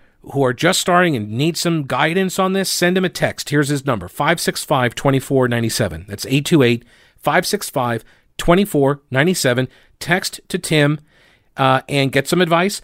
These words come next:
But also you can place an order with him from, uh, his website, old grouch dot com. You can ask about an item, uh, that you see at the website, old grouch dot com. And if you're looking for something, can't find it, either at his site or anywhere, ask him.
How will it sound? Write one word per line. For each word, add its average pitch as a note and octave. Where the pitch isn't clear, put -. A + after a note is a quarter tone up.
But F3
also G3
you F3
can D3+
place D3+
an C#3
order D3+
with D#3+
him G3
from, C3
uh, B2
his A#2+
website, C#3
old B2+
grouch B2+
dot A#2
com. F#3
You B2+
can G#2+
ask A#2
about A#2
an A2+
item, B2+
uh, A#2+
that A#2
you G#2+
see D#3+
at F3+
the F3+
website, F3+
old F3
grouch F3+
dot E3+
com. F3
And G3+
if D#3+
you're E3
looking G#3
for A3+
something, G#3
can't E3
find G#3
it, G#3+
either D3+
at C3+
his F#3+
site F#3
or B2
anywhere, F3+
ask G3
him. C3+